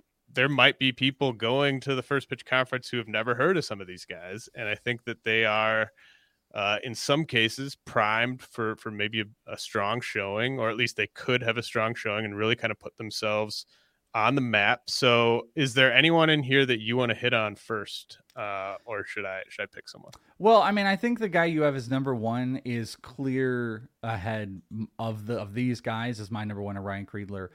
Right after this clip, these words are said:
Speaker 2: uh, with the Tigers. He is super fascinating to me. He was kind of a late jump, later this season jump in guy who had a nice power speed combo,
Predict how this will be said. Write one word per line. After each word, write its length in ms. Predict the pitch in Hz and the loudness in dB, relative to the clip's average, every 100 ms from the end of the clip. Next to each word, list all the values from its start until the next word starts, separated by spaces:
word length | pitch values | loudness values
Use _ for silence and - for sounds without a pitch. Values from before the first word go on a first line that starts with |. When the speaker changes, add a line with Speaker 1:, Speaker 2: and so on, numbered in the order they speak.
| - _ 107 | -18 _ -6
Speaker 2:
uh, 60 | 107 | -4
with 140 | 107 | -4
the 60 | 98 | -6
Tigers. 480 | - 107 101 101 - | -6 -6 -6 -8 -12
He 560 | - - 190 196 147 | -14 -6 -2 -2 -2
is 240 | 131 120 - | -2 -6 -6
super 340 | - 143 123 | -6 -6 -6
fascinating 800 | - 113 110 - 101 98 101 98 | -4 -4 -4 -8 -8 -8 -8 -10
to 140 | - | -8
me. 180 | 101 98 | -8 -6
He 160 | 120 143 | -4 -2
was 200 | 156 - | -2 -2
kind 280 | - 139 | -2 -2
of 120 | 123 113 | -2 -4
a 180 | 104 - - _ - | -6 -8 -20 _ -8
late 440 | 113 117 127 135 | -4 -2 -2 -6
jump, 300 | 120 127 123 | -4 -2 -2
later 400 | 135 135 151 156 | -2 2 2 2
this 300 | 131 135 127 | 2 0 0
season 460 | - 135 123 120 113 | -2 0 0 0 -2
jump 320 | 104 117 113 | -2 -4 -2
in 200 | 113 110 | -4 -4
guy 380 | 107 110 117 107 | -4 -4 -4 -4
who 420 | 98 107 104 101 - | -6 -6 -6 -8 -8
had 220 | 110 110 | -6 -4
a 100 | 107 - | -6 -6
nice 260 | 117 113 | -6 -6
power 360 | - - 113 117 | -8 -6 -4 -4
speed 320 | - 123 110 | -6 -8 -6
combo, 540 | - 127 135 147 143 | -4 -4 0 0 0